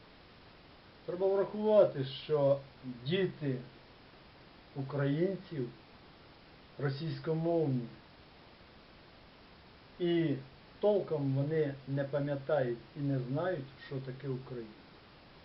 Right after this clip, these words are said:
Вони спокійно, як мінімум дев'ять процентів про них за-, може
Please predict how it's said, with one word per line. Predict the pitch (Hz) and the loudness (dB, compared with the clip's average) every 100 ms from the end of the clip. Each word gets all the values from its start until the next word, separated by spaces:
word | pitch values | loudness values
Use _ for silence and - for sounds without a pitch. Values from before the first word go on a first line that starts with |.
| - - - - - - - - | -20 -20 -20 -20 -20 -20 -20 -10
Вони | 131 170 185 | 0 2 2
спокійно, | 139 - 143 156 196 196 185 175 - - - - - - - - - - - - - - - - | 0 -4 -6 -4 -4 -4 -6 -8 -14 -20 -20 -20 -20 -20 -20 -20 -20 -20 -20 -20 -20 -20 -20 -6
як | 156 165 | -4 -2
мінімум | 196 185 160 147 139 | 2 4 4 2 4
дев'ять | 143 147 131 | 6 6 4
процентів | - 151 - 180 131 127 - | -2 -2 -2 -2 -2 -6 -6
про | 139 | -4
них | 143 123 | -4 -4
за-, | 131 139 | -4 -4
може | 143 151 127 | 0 0 0